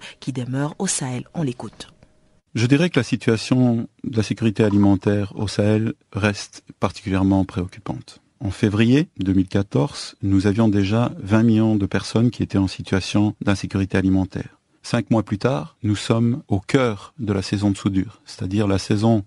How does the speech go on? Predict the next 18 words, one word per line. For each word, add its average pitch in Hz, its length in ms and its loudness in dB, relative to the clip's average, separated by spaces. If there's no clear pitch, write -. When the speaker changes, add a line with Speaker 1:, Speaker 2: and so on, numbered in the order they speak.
Speaker 2:
au 104 60 -6
cours 107 220 -6
de 101 80 4
laquelle 98 480 2
les 98 400 2
gens 107 360 2
ont - 180 -4
épuisé 107 720 0
leurs 98 200 -2
réserves 131 500 0
et 123 340 2
n'ont 107 200 2
pas 139 260 -2
encore 113 380 -2
pu - 140 -4
récolter 104 680 0
leurs 101 280 -2
champs. - 180 -4